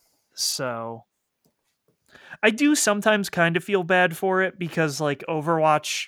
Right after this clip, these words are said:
was always gonna be more popular than it, and then, like, when Blizzard purposely made their beta weekends the same to overshadow it,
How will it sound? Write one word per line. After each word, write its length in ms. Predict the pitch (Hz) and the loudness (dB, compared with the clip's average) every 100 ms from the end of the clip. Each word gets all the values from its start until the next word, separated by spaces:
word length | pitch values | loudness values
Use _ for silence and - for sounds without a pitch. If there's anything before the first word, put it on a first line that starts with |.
| - | -10
was 160 | 147 139 | -6 -2
always 260 | 139 139 | 0 0
gonna 160 | 151 143 | -4 -4
be 120 | 143 | -4
more 200 | 139 135 | -2 -2
popular 520 | 127 131 135 147 151 | 0 -2 0 -2 -2
than 180 | 147 151 | -2 -4
it, 180 | 160 - | -4 -6
and 120 | 147 | -6
then, 140 | 147 143 | -6 -4
like, 180 | 139 139 | -4 -4
when 220 | 139 131 | -6 -6
Blizzard 680 | 135 143 135 147 131 139 - - - _ _ | -6 -4 0 0 0 -6 -8 -18 -20 _ _
purposely 720 | - 156 143 139 156 156 143 | -2 0 0 -2 -2 -2 -2
made 400 | 139 143 139 127 | -2 -2 -2 -4
their 160 | 139 135 | -4 -4
beta 340 | 139 135 139 | -2 -2 -2
weekends 560 | 131 135 139 139 131 - | -4 -6 -6 -6 -6 -6
the 100 | 135 | -6
same 540 | - 131 135 135 135 | -4 -4 -4 -6 -8
to 120 | 147 135 | -4 -4
overshadow 720 | 135 135 131 131 131 139 139 | -4 -6 -4 -2 0 0 0
it, 180 | 143 | -2